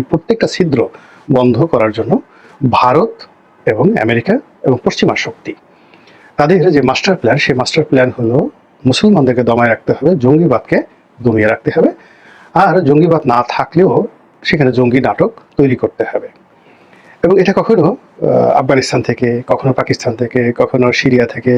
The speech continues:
কখনো মালয়েশিয়া থেকে, যেভাবে দরকার তাদের এজেন্টদের মাধ্যমে তারা এই জিনিসগুলো করবেই।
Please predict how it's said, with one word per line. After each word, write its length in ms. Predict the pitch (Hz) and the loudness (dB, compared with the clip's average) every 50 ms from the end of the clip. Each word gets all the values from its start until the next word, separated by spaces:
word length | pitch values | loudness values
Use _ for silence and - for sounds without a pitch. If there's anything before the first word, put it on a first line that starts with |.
| 123 - | 2 2
কখনো 240 | 131 127 - 135 139 | 0 -2 0 0 2
মালয়েশিয়া 380 | 135 123 123 143 143 - 135 123 | 2 2 2 2 0 0 -2 -4
থেকে, 220 | - 127 - 131 - - - - - - - | -4 -4 -6 -6 -6 -6 -8 -8 -4 -2 0
যেভাবে 460 | 127 151 185 190 147 175 190 220 226 | 2 2 2 2 2 0 0 2 2
দরকার 300 | - 117 117 - - 196 | 2 0 0 0 -2 -2
তাদের 260 | 196 113 107 120 143 135 110 | -2 -2 0 0 0 0 0
এজেন্টদের 340 | 104 113 120 131 123 143 147 | 0 0 0 0 0 0 0
মাধ্যমে 400 | 120 107 104 107 113 123 165 220 277 - - - - _ _ _ _ _ _ | 0 -2 -4 -4 -2 -2 0 0 -2 -6 -12 -20 -20 _ _ _ _ _ _
তারা 160 | - 117 123 143 | -2 0 0 0
এই 200 | - 131 123 127 | 0 0 0 0
জিনিসগুলো 400 | 123 110 113 113 107 - 131 190 - - - _ _ _ _ _ _ _ _ _ _ _ | 0 0 -2 -2 0 0 0 0 0 -4 -10 _ _ _ _ _ _ _ _ _ _ _
করবেই। 320 | - 147 117 - 92 90 | -2 -2 -2 -2 -8 -14